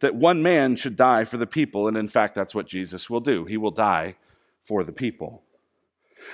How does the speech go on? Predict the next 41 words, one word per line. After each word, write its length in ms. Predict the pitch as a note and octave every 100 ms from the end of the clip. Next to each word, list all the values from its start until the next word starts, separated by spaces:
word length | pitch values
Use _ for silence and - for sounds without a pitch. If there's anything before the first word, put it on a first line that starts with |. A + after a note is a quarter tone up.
| -
So, 340 | F3+ F3 D#3 - -
uh, 160 | D3 -
Caiaphas 500 | - A3+ C4+ - F#3+
is 120 | F3
officially 460 | D#3 - A3 - F#3+
the 100 | D#3
high 160 | D3 C#3
priest. 440 | - C3+ C3+ -
Annas 380 | - G#3 G#3+ -
is 100 | D#3+
his 180 | D#3+ C#3
father-in-law. 800 | - D#3+ E3 D3+ B2+ G#2+ G2+ G#2+ - -
And 120 | D#3+
it 80 | E3
gets 160 | A3+ A3
confusing 540 | F3 - F3 F#3 F3+
in 120 | E3+
this 100 | D#3
story 320 | - D#3+ E3
because 340 | D#3+ C#3+ D#3 A#2+
they're 140 | C#3
both 320 | G2+ C3 D3
referred 400 | D3 B2+ C#3 C3+
to 160 | - C#3+
as 80 | A2+
the 80 | A2
high 180 | A#2+
priest. 360 | A#2 C#3 C#3 - - -
But 100 | -
it's 100 | D3+
actually 220 | G3+ - D3+
not 160 | D3
that 120 | D3
confusing 400 | B2 A2+ C3+ B2+
if 80 | B2+
you 80 | B2+
think 140 | A#2+
about 220 | B2 A#2+ B2+
it, 100 | - - -
right? 100 | C3
Anytime 440 | D#3 F3+ F#3+ D#3